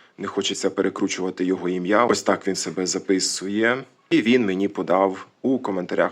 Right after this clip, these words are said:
цікаву ідею. А саме, сьогодні будемо говорити про такі слова, як Бог, див і диво. Бо це є засадниче питання для давніх слов'янських вірувань, а значить і для нашої з вами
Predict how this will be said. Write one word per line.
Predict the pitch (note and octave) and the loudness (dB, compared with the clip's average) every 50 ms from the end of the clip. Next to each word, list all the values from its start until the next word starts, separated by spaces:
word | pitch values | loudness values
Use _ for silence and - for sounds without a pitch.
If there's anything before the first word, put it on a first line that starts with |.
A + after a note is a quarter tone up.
| - _ | -4 _
цікаву | - - - - - G2 F#2+ F2 E2 - - | -12 -8 -4 0 0 0 0 0 -4 -8 -8
ідею. | G2 G2 D#2 - - F#2+ F#2 F2 E2+ E2+ D2+ C2 D2+ _ _ _ _ _ _ _ _ _ _ _ _ _ _ - F#2 | -12 -14 -10 -4 -4 -2 0 0 0 -2 -2 -6 -10 _ _ _ _ _ _ _ _ _ _ _ _ _ _ 0 0
А | F#2 | 0
саме, | - - - - G2+ F#2 E2+ - - - - | 0 -2 -4 -4 -4 -6 -6 -8 -10 -12 -12
сьогодні | - - - F#2+ F2 D#2+ F2 G#2+ A#2+ - F3 G3 G3 E3 D3 - | -8 -6 -2 -2 -2 0 2 0 0 2 0 -2 -2 -2 -2 -2
будемо | G#2 G2+ F2+ E2+ F2+ | -4 -4 -4 -4 -8
говорити | F2 F2 E2+ F2 F2 F#2 F2 - F2+ E2+ | -8 -8 -6 -4 -4 -4 -4 -4 -6 -6
про | - - G2+ G2 F#2+ | -4 -2 0 0 0
такі | - - D#2 - F2+ | 0 -4 -8 -8 -8
слова, | - - F#2+ E2+ D#2+ D#2+ D#2 | -8 -6 -6 -2 0 0 0
як | D#2+ C#2+ C#2 - - _ _ _ _ _ _ _ - D#2+ - - | 0 0 -4 -6 -10 _ _ _ _ _ _ _ -20 -16 -6 0
Бог, | F2+ F2 E2+ - G2+ A2+ G2 - - - _ _ _ _ _ _ _ _ _ _ _ _ - - - | 4 6 6 6 6 4 0 -6 -10 -12 _ _ _ _ _ _ _ _ _ _ _ _ -18 -8 -2
див | G#2 G2 G2 G#2 G#2+ - - - - _ _ _ _ _ _ _ _ _ _ - | 0 2 4 4 2 0 -2 -14 -20 _ _ _ _ _ _ _ _ _ _ -12
і | G2+ F#2+ | -12 -12
диво. | D#2+ - - G#2+ G#2 G#2+ A2 G#2+ F#2 F2 E2+ - - - _ _ _ _ _ _ _ _ _ _ _ _ _ _ _ _ _ - | -12 -4 2 6 6 6 6 4 2 0 -2 -4 -4 -8 _ _ _ _ _ _ _ _ _ _ _ _ _ _ _ _ _ -12
Бо | - G2+ F#2+ | -6 -6 -4
це | - - - B2+ D#3 | -4 -2 0 2 4
є | E3+ E3 | 4 4
засадниче | - A#2 A2 - A2+ G#2 G2 A2 G2+ - - F2+ | 2 2 0 0 -2 0 0 0 -2 0 -2 -4
питання | - - F#2 - - F#2+ F#2 F2+ E2+ E2 - - - | -4 -6 -6 -2 -2 -2 -2 -2 -4 -6 -6 -8 -6
для | F#2 F#2 E2+ D2+ D2 D2 - - - _ _ _ _ _ _ - | -4 0 0 0 0 -2 -6 -16 -20 _ _ _ _ _ _ -6
давніх | E2+ E2+ G2+ F#2 F#2 F2 F2 | 0 2 2 2 2 -2 -6
слов'янських | - - G2 F2 F2 E2+ D#2+ D#2 - - E2 - - | -4 -4 -2 -2 -2 -2 -2 -4 -8 -10 -12 -12 -8
вірувань, | - B1+ D#2 F#2 G2 G#2 B2 F#3 G3 - | -4 -4 -2 -2 -2 -2 -2 -2 -4 -6
а | - C#3+ D#3 E3 D#3+ | -4 -2 -2 -2 -2
значить | - F#2+ G#2 A2 A#2 - - - - | -4 -2 -2 -2 -2 -2 -4 -6 -6
і | B2 | -8
для | G2+ E2 E2+ D#2+ | -8 -8 -10 -10
нашої | D#2+ D#2 D#2+ - - F2+ F#2+ G#2 | -8 -6 -6 -6 -4 -4 -4 -6
з | - - | -4 -4
вами | E2+ E2+ F2+ F#2 | -4 -4 -4 -6